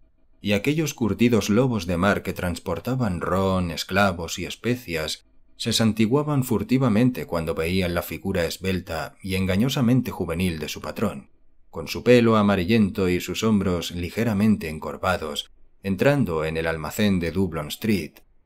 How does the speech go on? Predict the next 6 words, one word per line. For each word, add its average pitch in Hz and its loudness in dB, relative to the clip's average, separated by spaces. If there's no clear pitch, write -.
o 107 4
hablando 104 2
con 90 0
capitanes 87 0
y 92 -2
contramaestres 82 -4